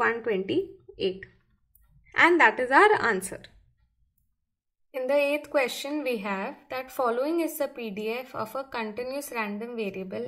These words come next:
x, and f of x is given as x upon eight for x between zero and four, and it is zero otherwise। पहले तो हमें expression for C D F निकालना है, मतलब capital F of x।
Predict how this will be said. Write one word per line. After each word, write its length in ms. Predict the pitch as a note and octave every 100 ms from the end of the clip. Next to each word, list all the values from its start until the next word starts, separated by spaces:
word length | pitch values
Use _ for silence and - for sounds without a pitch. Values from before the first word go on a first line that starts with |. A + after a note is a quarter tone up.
| -
x, 360 | G3 F#3+ - - - _ _ _ _
and 180 | - A#3+
f 160 | B3 A#3+
of 140 | C4
x 240 | D4 D4 D#4
is 140 | D4+
given 260 | E3 A3+ A#3
as 260 | C#4+ F4
x 320 | B3 B3+ -
upon 440 | B3+ - A#3 C4+ C#4+ -
eight 400 | G#3+ G#3 B3+ -
for 360 | - B3+ D4 - - _ _ _
x 240 | A#3 B3+ -
between 440 | B3+ A3+ C4+ E4+
zero 300 | D#4+ B3 A3
and 180 | A#3+ D4+
four, 280 | - A3 F3 - - _ _ _
and 240 | - C4 C4+
it 100 | C4+
is 140 | E4
zero 280 | D#4+ C4+ C#4+ D4
otherwise। 640 | G#3 G3+ F#3+ F3 E3+ E3+ - _ _ _
पहले 300 | C#4 D4+ E4 F4
तो 100 | G4+
हमें 500 | E4+ C#4+ D4+ D#4+ B3+
expression 540 | B3+ - A#3 G#3 B3+ B3+
for 160 | D#4 F4+
C 220 | - B3 A3+
D 80 | B3+ C4
F 200 | C4+ -
निकालना 500 | A#3+ A3 G#3 G3 G3+
है, 220 | G3+ G3+ A3
मतलब 320 | A3+ G#3+ C#4+ C#4+
capital 500 | B3+ G#3+ A3+ B3+ B3+
F 140 | G#3 G#3+
of 120 | G#3 F#3
x। 260 | E3+ -